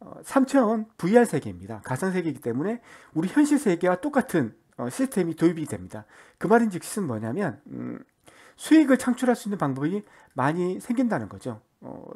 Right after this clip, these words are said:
시-, 예를 들면 제가 이제 대리점을 할 수 있는 거죠. 나이키 대리점. 나이키 대리점을 해서 가상에서 나이키를 파는 거죠. 사용자들한테. 어, 그런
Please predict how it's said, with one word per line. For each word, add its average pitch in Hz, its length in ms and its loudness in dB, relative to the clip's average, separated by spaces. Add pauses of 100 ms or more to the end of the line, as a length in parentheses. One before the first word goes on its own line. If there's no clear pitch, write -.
(120)
시-, 285 160 -16
예를 226 240 6
들면 170 420 0 (400)
제가 185 280 2
이제 180 300 -2
대리점을 226 440 6
할 185 100 -2
수 - 120 -10
있는 135 160 -4
거죠. 104 200 -10
나이키 165 380 -2
대리점. 131 400 -4 (420)
나이키 220 320 2
대리점을 180 460 0
해서 165 340 0 (240)
가상에서 214 640 0 (300)
나이키를 208 560 2
파는 262 300 0
거죠. 143 300 -8
사용자들한테. 156 760 -6 (260)
어, 156 100 -4
그런 226 400 4